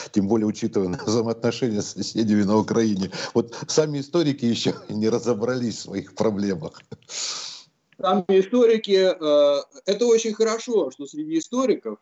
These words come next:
Speaker 2: есть дискуссии, они продолжаются.
Speaker 1: Конечно, прекрасно,
Speaker 2: И вы,
Speaker 1: да.
Speaker 2: на самом деле, еще одну очень важную тему поднимаете, потому что, э, вот ровно то, о чем вы говорили, мы обсуждали, когда, э,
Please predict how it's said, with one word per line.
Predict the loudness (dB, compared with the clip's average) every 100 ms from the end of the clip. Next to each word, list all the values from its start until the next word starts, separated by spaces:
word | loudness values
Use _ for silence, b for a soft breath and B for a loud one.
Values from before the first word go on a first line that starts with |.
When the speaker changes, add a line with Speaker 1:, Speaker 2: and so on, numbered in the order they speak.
| _
Speaker 2:
есть | 0 0 0
дискуссии, | -6 0 0 0 0
они | 0 0
продолжаются. | 0 2 4 4 2 -2
Speaker 1:
Конечно, | -10 -18 _
прекрасно, | -2 2 4 4
Speaker 2:
И |
вы, | 4 4
Speaker 1:
да. | 4
Speaker 2:
на | 2
самом | 2 0 0
деле, | 0 -2 -2
еще | -2 2
одну | 4 4 6
очень | 4 4 0
важную | 0 0 -6
тему | -4 -4 -4 -8
поднимаете, | -8 -8 -8 -8 -10 -12
потому | 0 2 2 0
что, | 2
э, | 2 0 _ _ _
вот | 0 4 4 4
ровно | 4 6 6 4 -2 -6 -2
то, | 2 2
о |
чем | 2 -2 -2
вы | -2
говорили, | 0 0 0 -2 -4
мы | 0 0
обсуждали, | 0 -2 2 2 4 2 -2 -6
когда, | -4 -2 2 2 4 2 0
э, | 2 4 2